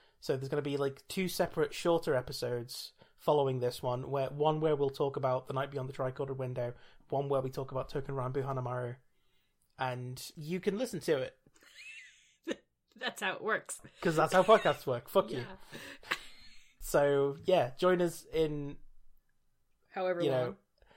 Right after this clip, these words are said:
Speaker 1: I'll, I'll leave this bit blank so then I can, like, edit in later how long it actually
Speaker 2: Two
Speaker 1: takes.
Speaker 2: weeks. <laughs> Yeah, right.
Speaker 1: Like, call on, like, call on, like, movie phone, like,
Speaker 2: Yeah.
Speaker 1: two weeks.
Speaker 2: Yeah.
Speaker 1: So, join us whenever. Um, if you're, like,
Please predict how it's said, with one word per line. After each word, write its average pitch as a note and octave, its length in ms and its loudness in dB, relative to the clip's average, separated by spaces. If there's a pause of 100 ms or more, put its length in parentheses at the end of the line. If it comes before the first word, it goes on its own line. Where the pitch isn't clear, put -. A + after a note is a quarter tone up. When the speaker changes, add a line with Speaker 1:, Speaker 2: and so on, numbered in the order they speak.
(200)
Speaker 1:
I'll, E3 240 6
I'll E3 120 4
leave F3+ 180 6
this F3+ 120 2
bit D#3+ 200 2
blank C3 320 0
so - 120 -6
then C3 160 0
I C3 80 0
can, C3 180 -4
like, B2+ 220 -4
edit C3 260 -2
in B2+ 300 -6 (280)
later E3 500 0 (120)
how C#3+ 160 2
long C3+ 220 0
it C3 80 2
actually A3+ 320 2
Speaker 2:
Two G#3+ 60 4
Speaker 1:
takes. - 300 2
Speaker 2:
weeks. A#3+ 560 -2
<laughs> G#3 60 -6 (1300)
Yeah, E3+ 180 -4
right. C#3 340 -6
Speaker 1:
Like, E3 160 4
call F3 180 10
on, E3 80 6
like, D3+ 240 4
call F#3 220 6
on, E3+ 80 6
like, E3 160 0
movie D#3 260 2
phone, C3 400 4
like, C#3 140 2
Speaker 2:
Yeah. C4 180 2
Speaker 1:
two A3 320 8 (560)
weeks. F#3 500 -6 (200)
Speaker 2:
Yeah. B3+ 120 -6 (120)
Speaker 1:
So, B2+ 520 0
join E3+ 280 6
us C#3 340 2
whenever. C3 540 2
Um, B2+ 340 0 (160)
if E3+ 240 -4
you're, E3+ 320 6
like, D3+ 320 -2